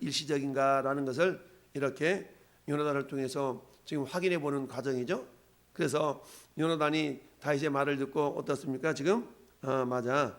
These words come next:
어, 내가 아버지의 의중을 이렇게 살펴볼게. 아버지는 그 어떤 작은 일 하나도 나한테 말하지 않고 행하는 법이 없으니까 혹여 너를 해하려고 하는 그런 계획이 있다 할지라도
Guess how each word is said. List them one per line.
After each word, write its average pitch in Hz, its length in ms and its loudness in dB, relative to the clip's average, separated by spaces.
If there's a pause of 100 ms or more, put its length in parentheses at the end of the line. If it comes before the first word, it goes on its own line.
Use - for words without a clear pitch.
(420)
어, 127 360 0 (520)
내가 131 180 -4
아버지의 139 560 2
의중을 147 300 0
이렇게 127 540 2
살펴볼게. 143 680 -4 (420)
아버지는 151 600 0 (560)
그 156 280 2
어떤 147 280 0
작은 143 320 -2
일 143 120 0
하나도 143 280 0
나한테 139 680 -2 (420)
말하지 143 360 0
않고 139 320 -2
행하는 151 300 -2
법이 127 140 -2
없으니까 135 760 -4 (640)
혹여 185 440 6 (760)
너를 156 280 4
해하려고 160 420 4
하는 139 340 0 (320)
그런 156 260 -2
계획이 135 320 2
있다 131 180 -6
할지라도 131 640 -4